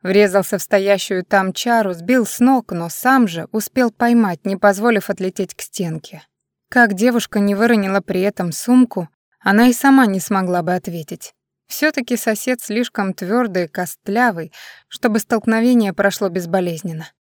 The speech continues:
"Привет, мышка!" "Прости!" — кривовато улыбнулся он, аккуратно выпустив попутчицу. "Вниз?" "Доброе утро, господин сыщик. Конечно, вниз!" Охотно отозвалась Чара.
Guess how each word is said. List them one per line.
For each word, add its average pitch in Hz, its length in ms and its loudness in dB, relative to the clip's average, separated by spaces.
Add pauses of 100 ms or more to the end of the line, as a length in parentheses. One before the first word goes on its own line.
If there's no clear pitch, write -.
(600)
"Привет, 214 540 2
мышка!" 202 500 0 (500)
"Прости!" — 233 800 -2 (420)
кривовато 214 580 4
улыбнулся 202 600 0
он, 240 200 4
аккуратно 220 520 2
выпустив 202 540 -6
попутчицу. - 720 -6 (420)
"Вниз?" 185 680 -4 (720)
"Доброе 233 480 2
утро, 202 340 0
господин 185 560 -2
сыщик. - 600 -8 (160)
Конечно, 226 520 2
вниз!" 196 520 -2 (680)
Охотно 196 480 0
отозвалась 190 600 -2
Чара. 160 440 -8